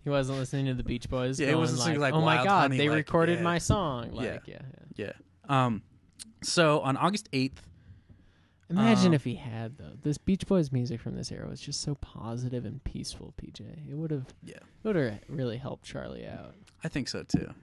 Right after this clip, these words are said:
Speaker 2: Yeah.
Speaker 1: He would've just zoned out.
Speaker 2: I'm picking up good
Speaker 1: Laid back.
Speaker 2: vibrations.
Speaker 1: He would've picked up good
Speaker 2: He would've
Speaker 1: vibrations.
Speaker 2: picked up great vibrations.
Speaker 1: That's right. He would've heard the wind chimes outside of his window.
Speaker 2: He would,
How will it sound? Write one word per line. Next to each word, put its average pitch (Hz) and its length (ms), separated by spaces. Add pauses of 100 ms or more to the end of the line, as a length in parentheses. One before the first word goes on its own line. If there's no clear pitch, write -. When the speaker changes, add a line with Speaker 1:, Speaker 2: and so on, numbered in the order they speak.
(140)
Speaker 2:
Yeah. 92 220 (420)
Speaker 1:
He - 100
would've 180 160
just 147 260
zoned 139 360
out. - 380
Speaker 2:
I'm 135 260
picking 127 500
up 120 160
good 139 160
Speaker 1:
Laid 127 140
back. 101 100
Speaker 2:
vibrations. 127 1000 (160)
Speaker 1:
He 220 80
would've 285 240
picked 123 200
up 143 140
good 139 160
Speaker 2:
He 170 60
would've 180 140
Speaker 1:
vibrations. 208 340
Speaker 2:
picked 123 160
up - 80
great 123 220
vibrations. - 440
Speaker 1:
That's 120 200
right. 135 260 (320)
He 165 80
would've 180 180
heard 147 180
the 127 60
wind 120 300
chimes - 260
outside 98 240
of 113 60
his - 160
window. 82 320 (240)
Speaker 2:
He - 100
would, 220 200